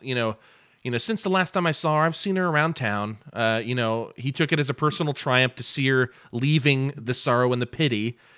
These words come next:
you know, with her new partner. And Woody Allen's standing there with his new partner, which is Sigourney Weaver.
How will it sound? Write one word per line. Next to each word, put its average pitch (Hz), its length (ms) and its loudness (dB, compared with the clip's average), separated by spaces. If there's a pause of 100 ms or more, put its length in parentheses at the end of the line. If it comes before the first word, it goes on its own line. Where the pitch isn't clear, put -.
(120)
you 135 120 2
know, 127 120 4
with 123 220 2
her 135 140 0
new 123 180 0
partner. 113 560 -2 (260)
And 131 200 0
Woody 156 240 4
Allen's 160 280 2
standing 135 300 -2
there 127 100 2
with 120 140 -2
his 170 240 0
new 131 140 0
partner, 113 400 -4
which 139 280 0
is 135 420 2 (360)
Sigourney 165 580 4
Weaver. 139 640 4